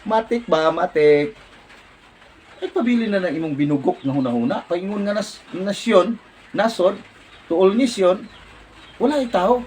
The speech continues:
Kung sa may walihan ni mga di-, dito sa aing nasod? <laughs> Kanang mga bato, kanang building, kanang kahoy, mo imong walihan. Hoy, si pastor,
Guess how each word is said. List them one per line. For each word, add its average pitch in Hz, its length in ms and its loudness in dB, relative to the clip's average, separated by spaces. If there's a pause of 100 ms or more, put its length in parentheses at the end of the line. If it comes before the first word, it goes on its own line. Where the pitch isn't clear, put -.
(120)
Kung 427 140 -4
sa 440 160 0
may 349 100 0
walihan 247 400 2
ni 214 80 -4
mga 208 240 -8
di-, 190 200 -6 (180)
dito 196 260 -8
sa - 120 -10 (120)
aing 180 160 -2
nasod? 302 320 2 (600)
<laughs> - 600 -18
Kanang 233 240 2
mga 202 160 -4
bato, 180 400 2 (600)
kanang 180 240 2
building, 196 560 2 (320)
kanang 170 240 2
kahoy, 170 400 4 (480)
mo 175 80 -4
imong 185 240 0
walihan. 175 400 2 (880)
Hoy, 175 720 0
si 170 160 -10
pastor, 196 1200 -2